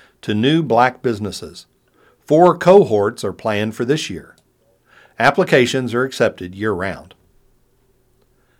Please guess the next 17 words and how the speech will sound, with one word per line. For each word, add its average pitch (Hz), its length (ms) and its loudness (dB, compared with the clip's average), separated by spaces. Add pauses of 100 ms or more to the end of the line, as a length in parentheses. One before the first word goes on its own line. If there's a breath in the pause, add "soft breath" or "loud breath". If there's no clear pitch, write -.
(160)
Next, - 440 -4 (280)
Graduate 117 480 0
Spotlight. 107 560 -2 (540 soft breath)
Lakeisha 170 500 -2
Morris, 110 540 -2 (160)
founder 170 460 2
of 117 380 2 (300 soft breath)
Duchesne's 107 880 0
Cakes 147 500 -4
and 107 180 -12
Treats. - 480 -16 (1200 soft breath)
Celebrating 156 600 6
cherished 160 420 4
moments 120 500 -2
led 123 300 4
Lakeisha 117 560 -4
Morris 120 400 0